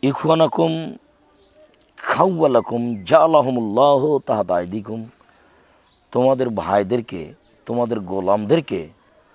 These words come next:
আল্লাহ তাআলা তোমাদের অনুগত করে দিয়েছেন, তারা তোমাদের হাতে থাকে। ফমান কান আখু তাহাত ইয়াদিহি, তো গোলাম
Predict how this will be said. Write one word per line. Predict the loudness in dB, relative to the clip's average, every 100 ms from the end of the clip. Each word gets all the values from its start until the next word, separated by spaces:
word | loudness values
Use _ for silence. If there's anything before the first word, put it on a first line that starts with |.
| _ _ _ _
আল্লাহ | -2 2 2 2 0
তাআলা | 0 0
তোমাদের | -2 -2 -2 -2 -6 0
অনুগত | 0 2 -2 -2
করে | -2 -2 -4
দিয়েছেন, | -4 -10 -10 -16 -20 _ _ _ _
তারা | -4 -4
তোমাদের | -4 -6 -4
হাতে | -6 -6 -6 -6
থাকে। | -8 -14 -18 _ _ _ _ _
ফমান | -2 0 0 0
কান | -2 2
আখু | 2 0 -2 -4
তাহাত | -4 -6 -6
ইয়াদিহি, | -6 -4 -2 -4 -6 -14 _ _ _ _ _ _ _ 2
তো | 4 6 6 4 2 -6 _ _ -12
গোলাম | 2 4 6 6 4